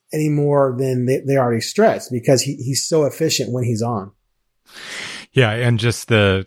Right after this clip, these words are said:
Speaker 2: the playing off of Nurk, um, I think is gonna be key. Those guys seem to have a good chemistry together. Um, you know, and, and Nurkic, as we know, loves to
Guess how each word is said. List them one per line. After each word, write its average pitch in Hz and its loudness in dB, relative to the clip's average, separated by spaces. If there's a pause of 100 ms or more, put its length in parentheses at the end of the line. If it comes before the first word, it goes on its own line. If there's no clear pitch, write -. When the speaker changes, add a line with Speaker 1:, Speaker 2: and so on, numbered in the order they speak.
Speaker 2:
the 98 2 (180)
playing 131 2
off 104 2
of 98 -2
Nurk, 92 -2
um, 85 0
I 92 2
think 92 0
is 82 0
gonna 90 2
be 82 0
key. 90 0
Those 90 0
guys 90 2
seem 95 -2
to 87 2
have 87 2
a 85 -4
good 85 -2
chemistry 90 0
together. 85 0
Um, 80 0 (440)
you 95 0
know, 82 2
and, 82 0
and 85 2
Nurkic, 95 0
as 90 0
we 95 2
know, 92 2
loves 87 0
to 92 2